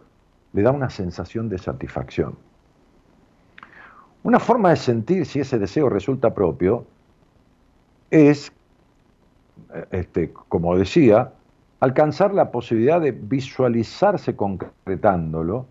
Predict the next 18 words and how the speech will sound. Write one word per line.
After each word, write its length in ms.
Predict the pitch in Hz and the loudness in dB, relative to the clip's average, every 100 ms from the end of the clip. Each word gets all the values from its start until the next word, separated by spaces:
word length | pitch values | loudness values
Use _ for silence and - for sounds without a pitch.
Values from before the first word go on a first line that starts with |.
| _ _ - | _ _ -8
y 80 | 110 | -4
sentir 400 | 117 113 175 165 | -2 -2 0 0
esa 220 | 135 110 | 2 -2
se-, 160 | - | -4
sensación 800 | 92 - - 110 98 95 175 170 | -10 -8 -2 -2 0 -2 -2 -2
que 120 | 107 | -4
produce 440 | - 90 98 90 - | -2 -2 -2 -4 -10
esa 240 | - 80 85 | -10 -6 -4
imagen. 460 | 76 69 - - - - _ _ _ _ _ - - - - | -4 -6 -8 -14 -20 -20 _ _ _ _ _ -20 -18 -18 -6
Si 160 | - 131 | 0 2
te 100 | 147 | 6
mas-, 260 | 208 - - - - | 6 4 -6 -20 -8
si 120 | 139 | -4
te 100 | 135 | 0
imaginás 500 | 156 156 147 190 185 | 0 0 -2 -4 -2
a 40 | 196 | -2
vos 140 | 151 | -4
mismo 480 | 151 175 151 123 | -4 -4 -2 -4